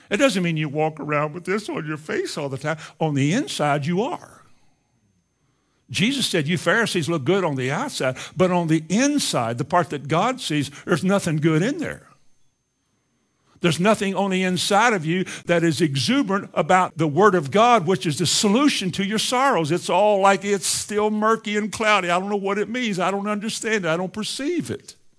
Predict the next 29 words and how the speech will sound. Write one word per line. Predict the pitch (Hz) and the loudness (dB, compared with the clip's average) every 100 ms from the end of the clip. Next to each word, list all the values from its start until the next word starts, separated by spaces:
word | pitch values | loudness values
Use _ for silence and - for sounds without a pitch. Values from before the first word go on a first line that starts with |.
| _ _ _ _ _ _ _ _ _ _ - | _ _ _ _ _ _ _ _ _ _ -8
Maybe | 123 127 | -4 -2
you | 127 | -2
need | 139 123 | -2 -2
to | |
go | 139 147 | -4 -4
to | |
sleep. | 147 - 330 - - - _ _ _ _ _ _ _ _ | -6 -8 -10 -12 -18 -20 _ _ _ _ _ _ _ _
Let | 120 135 120 | -6 -6 -2
God | 143 143 | -2 -2
seal | - 156 | -6 -6
your | 175 180 | -6 -6
instruction. | 185 - - - - - _ _ _ _ _ _ _ _ - 113 - - _ _ _ - | -8 -12 -14 -16 -20 -20 _ _ _ _ _ _ _ _ -20 -20 -20 -20 _ _ _ -4
Whatever | 160 202 180 - - _ - | -2 0 0 -2 -8 _ -14
sorrows | - - 175 185 180 175 160 185 | -10 -2 2 4 4 0 -4 -6
is, | 143 135 131 | -4 -4 -4
you | 131 | -6
can | 131 123 | -8 -8
just | 135 - | -6 -4
say | 143 139 | -4 -4
it | - 139 | -4 -4
is | 131 | -2
the | 135 131 | -4 -4
opposite | 139 147 147 - 127 | -4 -4 -6 -8 -8
of | 113 | -8
joy. | 95 107 92 87 - _ _ _ _ _ _ _ _ _ _ _ _ _ _ - | -10 -10 -10 -16 -20 _ _ _ _ _ _ _ _ _ _ _ _ _ _ -8
The | 131 | -4
bread | 123 180 196 | 0 0 0
of | 202 | -2
sorrows | - 151 117 101 110 143 | -4 -2 -2 -2 -6 -10